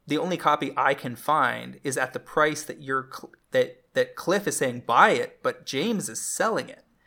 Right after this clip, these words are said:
And he also probably got confused in there, like, maybe thought it was me making the pick. So he thinks I'm telling you to buy the thing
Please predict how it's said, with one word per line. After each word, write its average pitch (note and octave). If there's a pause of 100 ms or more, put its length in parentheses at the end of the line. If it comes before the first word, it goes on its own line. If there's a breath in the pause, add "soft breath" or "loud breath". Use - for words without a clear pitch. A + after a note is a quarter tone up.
(260 soft breath)
And D3
he F#3
also G#3
probably D3
got C3
confused C3
in A#2+
there, A#2+
like, A#2
maybe B2
thought A#2
it -
was B2
me A#2+
making A#2+
the B2+
pick. -
So B2+
he C3
thinks D3+
I'm D3
telling D#3
you C3+
to B2
buy C3 (240 loud breath)
the B2
thing B2+